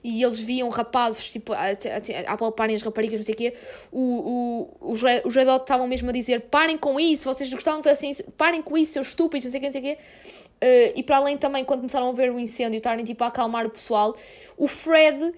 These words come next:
quando houve a cena da porrada e esse tipo de coisas, ele que estava mais a incentivar, "Partam coisas, partam tudo." Tipo, não, não gostei mesmo da atitude dele, não gostei de nada dele.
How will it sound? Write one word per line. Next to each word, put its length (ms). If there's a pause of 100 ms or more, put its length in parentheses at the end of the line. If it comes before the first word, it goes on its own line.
(160)
quando 260
houve 180
a 40
cena 240
da 100
porrada 540
e 80
esse 180
tipo 200
de 60
coisas, 380
ele 200
que 60
estava 240
mais 220
a 40
incentivar, 480
"Partam 480
coisas, 400
partam 420
tudo." 240
Tipo, 240
não, 160
não 140
gostei 260
mesmo 200
da 40
atitude 320
dele, 160
não 120
gostei 240
de 60
nada 220
dele. 240